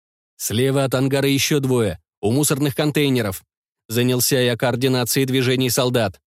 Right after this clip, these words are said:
«Принято», последовал ответ. «Отряд три. Вражеский отряд перед вами за упавшей бетонной колонной».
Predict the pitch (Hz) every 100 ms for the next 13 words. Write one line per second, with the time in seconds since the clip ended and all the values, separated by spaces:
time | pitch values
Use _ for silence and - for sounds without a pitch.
0 | _ _ _ _ _ _ _ - 113 143
1 | 156 147 - _ _ 135 117 143 131 131
2 | 131 131 135 131 - _ _ _ _ _
3 | _ _ _ _ _ _ _ - 120 -
4 | 160 156 - 135 87 - _ - 139 151
5 | 156 - 147 139 165 156 156 156 147 175
6 | 131 113 139 131 160 151 165 151 160 156
7 | 147 151 135 120 98